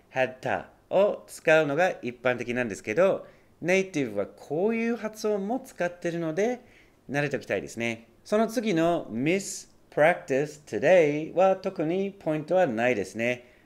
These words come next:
practiceはRを使ってるぐらいですかね。それではこの文を全部言ってもらいましょう。He said he had a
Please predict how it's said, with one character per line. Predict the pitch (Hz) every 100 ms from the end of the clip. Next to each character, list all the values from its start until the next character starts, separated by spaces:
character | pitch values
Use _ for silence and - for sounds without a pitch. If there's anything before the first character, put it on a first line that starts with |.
| _ -
practice | 175 220 - - 143 - 117
は | 92 -
R | 117 143 180 190 202 196 -
を | - 175
使 | - 175
っ | 175 -
て | 175
る | 170 170
ぐ | 160 196
ら | 139
い | 92
で | -
す | -
か | 101
ね。 | 123 127 - _ _
そ | -
れ | 202
で | 175
は | 185 185
こ | 185
の | 190 180
文 | 185 185 165
を | 196 190
全 | 143 135 170 214 196
部 | 170 185 190
言 | 143
っ | 139
て | 135
も | 127
ら | 120
い |
ま | 113
し | 113
ょ | 113 107 92 82 - _ _ _ _ _ -
う。 |
He | 120
said | 143 131
he |
had | 135 143
a | 185 220